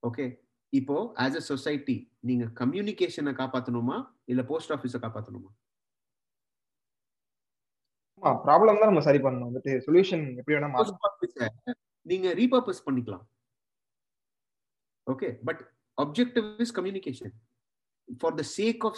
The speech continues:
Speaker 1: saving a post office, you don't say, "இல்ல, இல்ல, எல்லாரும் மெயில்ல தான் இது பண்ணணும்" அப்படின்னு. இல்லையா? Because this is more efficient.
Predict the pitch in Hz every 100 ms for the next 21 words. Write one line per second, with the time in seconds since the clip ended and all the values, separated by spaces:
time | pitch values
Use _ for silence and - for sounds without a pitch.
0 | - 180 185 190 175 160 160 - 156 -
1 | 180 - 151 160 165 156 160 147 151 147
2 | 139 139 139 135 135 127 135 127 - -
3 | 123 120 113 110 107 98 95 101 _ _
4 | _ _ _ _ _ _ - 123 165 131
5 | 110 151 180 180 - - - _ 139 170
6 | 175 196 160 175 - 107